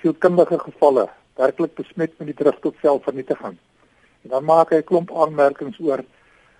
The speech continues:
die hele idee van die utopia wat sal kom as ons 'n nuwe Suid-Afrika kry, en hy, so hy het 'n klomp goed uit, uh, oorgeskryf. Hy was 'n groot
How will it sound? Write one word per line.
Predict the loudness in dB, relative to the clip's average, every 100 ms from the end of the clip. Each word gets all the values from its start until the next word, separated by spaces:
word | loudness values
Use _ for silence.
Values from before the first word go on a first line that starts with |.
| _
die | -10 -2
hele | 2 4 4
idee | 0 -6 2 2
van | 4 0
die | -2 -6
utopia | 2 2 4 4
wat | 4 2
sal | 0 0
kom | 0 -2
as | -4
ons | -4 -2
'n | -2 -4
nuwe | -4 4 4 2 -2
Suid-Afrika | 0 2 2 2 0 0 0
kry, | 0 0
en | 0
hy, | -4 -6 -8 _ _ _ _ _
so | 2
hy | 4
het |
'n | 4
klomp | 2 2
goed | 2 2
uit, | 4 2 -2 -20 _ _ -10
uh, | -6 -2
oorgeskryf. | 0 0 -4 -20 _ 2 2 0 _ _ -8
Hy | 2
was | 2 2
'n | 0 -2 _ -6
groot | 2 2 0